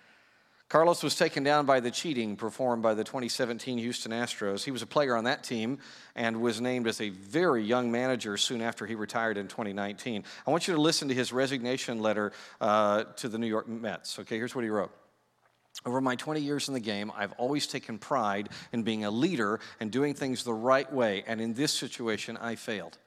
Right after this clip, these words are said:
As a veteran player on the team, I should have recognized the severity of the issue." He's talking about this sign-stealing scheme. "And truly regret the actions that were taken."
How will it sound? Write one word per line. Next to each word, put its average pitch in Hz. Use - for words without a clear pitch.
As 135
a 131
veteran 185
player 165
on 160
the 156
team, 139
I 113
should 156
have 131
recognized 120
the 123
severity 131
of 110
the 127
issue." 120
He's 98
talking 110
about 101
this 101
sign-stealing 101
scheme. 90
"And 120
truly 190
regret 143
the 127
actions 120
that 107
were 110
taken." 104